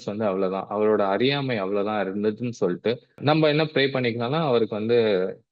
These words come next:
ஞானம் வரட்டும் அப்படின்னு சொல்லிட்டு ப்ரே பண்ணிட்டு, இல்ல அப்படியே இக்னோர் பண்ணிட்டு நம்ம போயிட்டே இருக்கலாம் தவிர்த்து, அதுதான் அவரு சொ-, அழகா சொல்ல வர்றாரு. அ, இந்த ஒரு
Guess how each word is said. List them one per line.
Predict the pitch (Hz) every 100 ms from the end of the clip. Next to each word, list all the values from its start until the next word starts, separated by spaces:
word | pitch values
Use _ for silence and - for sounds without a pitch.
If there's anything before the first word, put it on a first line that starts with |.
| -
ஞானம் | 110 113 113
வரட்டும் | 98 98 95 110 98
அப்படின்னு | 104
சொல்லிட்டு | 104 104 - 110
ப்ரே | 110
பண்ணிட்டு, | 101 110 175
இல்ல | 185 156
அப்படியே | 120 127 131
இக்னோர் | 113 135 131
பண்ணிட்டு | 117 110
நம்ம | 123 104 92
போயிட்டே | 101 98 107
இருக்கலாம் | 95 87 95 90
தவிர்த்து, | 87 87 - - - _ _ -
அதுதான் | 110 117 135
அவரு | 117 104 -
சொ-, | -
அழகா | 90 98 101 110
சொல்ல | 101 98 92
வர்றாரு. | 90 87 - -
அ, | 92 85 - _ _
இந்த | - 117 131 127
ஒரு | 117